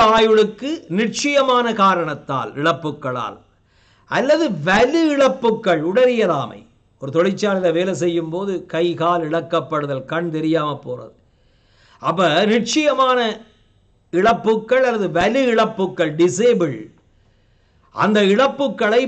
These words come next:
பணரீதியான அடிப்படையில் ஈடு செய்து கொள்ளும் பொருட்டு ஆயுள் உடைமையாளன் காப்புறுதி நிறுவனத்தோடு ஏற்படுத்தி கொள்ளும் பாதுகாப்பு உடன்படிக்கை தான்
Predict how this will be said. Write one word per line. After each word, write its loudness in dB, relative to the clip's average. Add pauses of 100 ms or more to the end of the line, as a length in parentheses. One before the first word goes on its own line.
பணரீதியான 0
அடிப்படையில் 0
ஈடு 2
செய்து 0
கொள்ளும் 2
பொருட்டு 2 (760)
ஆயுள் 4 (240)
உடைமையாளன் 0
காப்புறுதி 0
நிறுவனத்தோடு -2
ஏற்படுத்தி 0
கொள்ளும் -2
பாதுகாப்பு 0
உடன்படிக்கை -2
தான் 2